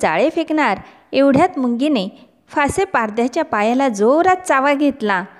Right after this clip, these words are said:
आपल्या पायाला मुंगीने चावल्यामुळे तो खूप जोरात ओरडला. त्याचा आवाज ऐकताच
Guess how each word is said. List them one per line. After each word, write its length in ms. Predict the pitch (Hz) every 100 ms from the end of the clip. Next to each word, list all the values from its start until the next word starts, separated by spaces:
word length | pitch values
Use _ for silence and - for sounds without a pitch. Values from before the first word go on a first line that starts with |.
| - _ _ _ -
आपल्या 360 | 196 - 208 214
पायाला 440 | 202 196 233 294
मुंगीने 480 | 262 226 220 277 359
चावल्यामुळे 760 | 320 202 214 285 359 359 247 269 - - _
तो 60 | 339 330
खूप 340 | 277 311 381
जोरात 400 | 320 320 349 359
ओरडला. 500 | 311 269 247 233 185 190 - _ _ _
त्याचा 320 | 226 226 294
आवाज 360 | 277 190 220 262
ऐकताच 520 | 233 233 - 285 233